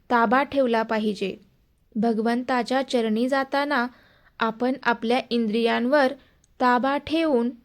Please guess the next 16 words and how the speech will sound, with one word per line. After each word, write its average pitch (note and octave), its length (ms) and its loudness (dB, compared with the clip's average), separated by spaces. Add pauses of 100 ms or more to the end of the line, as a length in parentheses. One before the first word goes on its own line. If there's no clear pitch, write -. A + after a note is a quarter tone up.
पूर्ण E4+ 360 0
श्रद्धेने B3+ 720 0 (200)
भगवंताशी A#3+ 840 -2 (100)
एकरूप A3+ 440 2 (100)
व्हावे, D4+ 440 4 (440)
ही C4 220 0
म्हणजे A3+ 560 2 (420)
त्याचे A3+ 340 0 (120)
आशीर्वाद C4+ 640 2 (100)
आपल्याला A3+ 520 -2
नक्की A#3 400 -4
मिळतात. G#3 440 -6 (960)
ही B3+ 380 0
त्यामागची D4+ 580 0
संकल्पना A#3 760 -2
आहे. G#3 260 -4